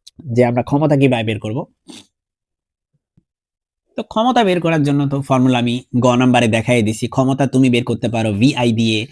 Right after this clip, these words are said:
বি স্কয়ার by R দিয়ে, আই স্কয়ার R দিয়ে, তুমি কোনটা ইউজ করবে, এটা তোমার চয়েস।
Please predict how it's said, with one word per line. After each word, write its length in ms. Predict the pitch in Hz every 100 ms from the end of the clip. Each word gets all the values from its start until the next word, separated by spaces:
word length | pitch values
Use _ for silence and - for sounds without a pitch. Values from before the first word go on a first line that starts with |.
| - _ _ 113
বি 80 | 180
স্কয়ার 240 | 180 180 156
by 80 | 139 123 123
R 20 | 110
দিয়ে, 200 | 120 117 110 - - -
আই 80 | 151 202
স্কয়ার 260 | - 170 135 110
R 20 | 95
দিয়ে, 140 | 104 -
তুমি 160 | 180 214 220
কোনটা 240 | 185 180 185
ইউজ 200 | 147 -
করবে, 160 | 123 107 104
এটা 100 | 120
তোমার 300 | 139 147 143 123
চয়েস। 300 | 104 127